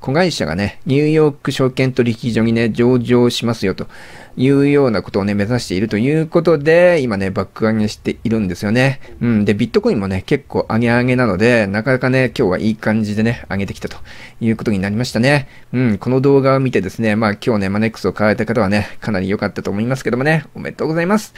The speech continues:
そしてですね、インクルーシブなんですが、はい。ここのとこね、堀江門さん関連の銘柄としてですね、こう爆上げしていたわけなんですけども、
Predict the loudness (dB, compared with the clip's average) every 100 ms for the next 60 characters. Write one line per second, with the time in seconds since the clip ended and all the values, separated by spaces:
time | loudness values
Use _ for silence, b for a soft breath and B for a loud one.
0 | B -4 0 0 0 -6 -8 B B -2
1 | 0 0 0 2 4 2 -2 -4 -6 -4
2 | 2 4 4 2 0 0 -4 B B -12
3 | -2 -2 0 0 0 -2 B B 0 2
4 | 2 2 -2 -2 -2 -2 -2 0 2 2
5 | 2 2 2 2 2 2 0 -2 -4 -2
6 | -4 -2 -2 -2 0 0 0 0 0 0
7 | 0 -4 -4 -4 -2 -2 0 0 -2 -2
8 | -2 0 2 2 0